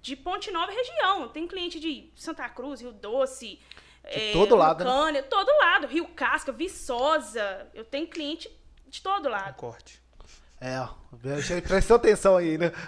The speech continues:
Speaker 2: <laughs> Ô, gente, o Muca falou um corte aqui, porque aqui é assim, a gente tem que assoviar e chupar cana ao mesmo tempo, né?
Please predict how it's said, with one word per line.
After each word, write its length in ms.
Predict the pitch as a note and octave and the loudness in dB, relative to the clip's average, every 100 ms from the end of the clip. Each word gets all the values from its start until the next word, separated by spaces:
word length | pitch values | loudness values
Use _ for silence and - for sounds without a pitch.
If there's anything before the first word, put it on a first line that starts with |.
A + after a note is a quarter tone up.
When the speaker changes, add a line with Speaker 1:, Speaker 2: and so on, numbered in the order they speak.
| - | -6
Speaker 2:
<laughs> 320 | D3+ - - | -6 -6 -2
Ô, 80 | F3 | 0
gente, 320 | E3+ D#3+ D#3+ | 2 0 -2
o 40 | D#3+ | 0
Muca 240 | F3 G3+ | 0 2
falou 260 | F#3 F3 F3 | 4 4 4
um 60 | |
corte 360 | E3+ C#3+ D3+ D3+ | 0 2 2 0
aqui, 120 | F3 | -6
porque 160 | - F#3+ | -4 -4
aqui 240 | - F#3 | -2 -4
é 40 | G#3 | -6
assim, 220 | - E3 | -6 -6
a 40 | |
gente 100 | E3 | -6
tem 100 | F3+ | -6
que 80 | F#3 | -4
assoviar 480 | G3+ - G3 E3+ E3+ | -4 -4 -2 2 2
e 60 | - | 2
chupar 460 | A3 - A3 A3 - - - | -2 4 4 2 -8 -12 -6
cana 340 | F3+ A3 G3+ | 0 2 2
ao 60 | B3 | 6
mesmo 180 | D4+ D#4 | 6 4
tempo, 320 | - G#3 | -4 -4
né? 80 | G3 | 0